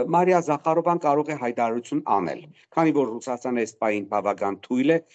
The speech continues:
Մարիա Զախարովայի հայտարարությունները այդպես էլ հայտարարություն կմնան։ Խնդիրը հետևյալն է, այդ նույն Մարիա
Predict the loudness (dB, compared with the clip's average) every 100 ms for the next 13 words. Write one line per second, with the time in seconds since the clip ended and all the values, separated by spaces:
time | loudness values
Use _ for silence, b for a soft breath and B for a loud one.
0 | b 0 2 2 0 -2 -4 -2 -2 -2
1 | -4 -4 -4 -2 -4 -4 -2 -2 -2 -4
2 | -4 -4 b b 0 0 4 2 0 -4
3 | -6 -4 -4 -4 -6 -8 _ -4 -2 2
4 | 2 2 2 0 2 0 0 -4 -8 _
5 | -2 0 0 0 2 0 2 0